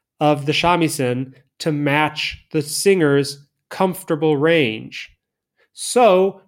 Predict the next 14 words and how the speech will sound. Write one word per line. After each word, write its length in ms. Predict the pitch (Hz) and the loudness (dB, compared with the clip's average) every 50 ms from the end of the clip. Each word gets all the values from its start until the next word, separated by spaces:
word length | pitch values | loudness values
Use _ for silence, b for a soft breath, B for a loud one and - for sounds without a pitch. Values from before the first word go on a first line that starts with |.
| _ | _
you 160 | 175 175 180 | -4 -4 -4
might 400 | 170 175 202 220 226 214 - - | -2 -2 -2 -2 -2 -4 -6 -10
play 320 | - 196 196 196 196 196 185 | -6 -2 0 0 0 0 0
the 100 | 156 147 | -2 -4
same 540 | - - - 196 202 208 208 208 202 196 185 | -4 -4 -2 0 2 4 4 2 2 -2 -6
song 680 | - - - 165 151 139 135 127 127 139 156 165 160 _ _ _ _ _ _ _ _ _ | -6 -4 -2 0 0 2 2 0 0 -2 -4 -8 -12 _ _ _ _ _ _ _ _ _
in 240 | - 190 196 202 190 196 | 2 2 2 2 0 -6
two 540 | - - - 175 175 180 185 202 208 208 - _ _ _ _ _ | -10 -8 -4 -4 -2 -2 -2 -2 -4 -6 -10 _ _ _ _ _
different 440 | - 143 135 135 - 156 160 165 160 - - _ _ | -2 0 0 0 0 -2 -2 -2 -4 -10 -20 _ _
keys 640 | - - 262 247 214 156 113 110 110 - - - - _ _ _ _ _ _ _ - | -4 0 0 2 2 2 0 -2 -4 -8 -10 -12 -12 _ _ _ _ _ _ _ 0
with 240 | 190 196 - - - | 0 0 0 -4 -8
two 240 | - - 175 170 147 | -4 -2 0 0 2
different 320 | 160 151 151 160 147 147 | 0 0 0 0 -2 0
singers. 560 | - 147 123 110 110 - - - - - - | 0 -2 -2 -2 -4 -8 -10 -14 -16 -18 -20